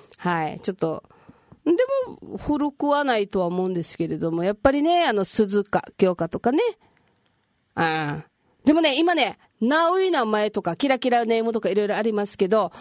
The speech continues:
たまに桜子ちゃんとかいるんですよ。ひなこちゃんとかね。なんかね、逆に、あ、自分なんか同級生もひなこっていたんですけど、逆に今つけたら、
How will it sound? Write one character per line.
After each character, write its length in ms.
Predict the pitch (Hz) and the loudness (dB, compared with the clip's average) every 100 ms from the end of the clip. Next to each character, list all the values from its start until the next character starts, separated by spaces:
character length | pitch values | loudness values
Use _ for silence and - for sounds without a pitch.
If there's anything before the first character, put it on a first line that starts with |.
| - - - _ - | -20 -20 -20 _ 0
た 120 | 381 | 2
ま 140 | 415 | 4
に 300 | 381 427 - | 2 0 -2
桜 520 | - 339 - 370 381 | -2 -2 4 4 4
子 180 | 370 349 | 2 0
ち 100 | - | 2
ゃ 80 | 247 | 0
ん 60 | 180 | 0
と 100 | 170 | -4
か 140 | - | 0
い 80 | 233 | 0
る 80 | 214 | 0
ん 40 | |
で 60 | 151 | -4
す 120 | - | -6
よ。 120 | - _ _ _ _ _ _ | -8 _ _ _ _ _ _
ひ 180 | - - | -4 0
な 180 | 294 294 | 2 0
こ 200 | - 247 | 2 0
ち 160 | - 202 | 2 -2
ゃ 80 | |
ん 60 | 156 | -2
と 100 | - | -4
か 120 | 175 | 0
ね。 100 | 262 466 - - - | 0 0 -6 -20 0
な 80 | 339 | 2
ん 20 | |
か 80 | 349 | 4
ね、 240 | 277 196 - _ - | 2 0 -4 _ 2
逆 380 | 269 370 - 403 | 4 4 4 4
に、 260 | 427 370 - _ _ | 2 -2 -6 _ _
あ、 120 | 220 | -2
自 120 | 214 | 0
分 60 | 254 | -2
な 40 | |
ん 20 | 254 | 0
か 80 | |
同 160 | 190 220 | 0 0
級 100 | 220 | 0
生 100 | 202 | 0
も 40 | 190 | 0
ひ 140 | 262 | 0
な 100 | 240 | 0
こ 80 | 214 | 0
っ 40 | |
て 80 | 175 | -4
い 40 | 180 | -2
た 120 | 196 | -2
ん 40 | |
で 80 | 170 | -2
す 120 | - | -6
け 80 | 165 | -6
ど、 240 | 160 - - _ - | -6 -8 -16 _ 0
逆 280 | 320 - | 2 2
に 140 | 392 330 | 2 2
今 140 | 302 440 523 | 0 0 0
つ 140 | 508 - | -4 -2
け 100 | 240 | 0
た 140 | 196 | 2
ら、 240 | 190 180 | 0 0